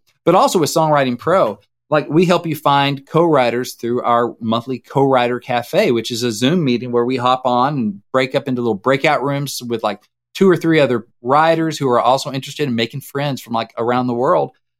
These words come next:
um, and potential co-writers. And you get to hang out and chat. Then we bring you back in after, like, ten minutes and we shake up the rooms and send you back out to meet more people.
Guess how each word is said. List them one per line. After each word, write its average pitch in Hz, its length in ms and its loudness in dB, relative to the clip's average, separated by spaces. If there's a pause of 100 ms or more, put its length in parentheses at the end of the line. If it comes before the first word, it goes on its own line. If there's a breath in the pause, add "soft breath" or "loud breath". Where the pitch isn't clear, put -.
(280)
um, 113 280 -2 (240)
and 123 240 -2 (140)
potential 131 340 -4
co-writers. 131 540 0
And 139 80 -4
you 139 40 -6
get 156 80 0
to 147 60 -2
hang 151 200 -2
out 147 140 -2
and 139 100 -8
chat. 139 400 -2
Then 135 120 -6
we 135 100 -2
bring 135 200 -2
you 139 100 -2
back 135 260 -2
in 131 220 -2
after, 131 240 -4
like, 127 200 -2
ten 139 240 -4
minutes 131 300 -4
and 123 100 -8
we 127 200 -8 (300)
shake - 220 -2
up - 100 -8
the 123 100 -2
rooms 127 300 0
and 113 100 -6
send 131 200 -6
you 135 60 -4
back 127 260 0
out 127 200 -2
to 139 60 -6
meet 139 180 -4
more 131 200 0
people. 135 520 -2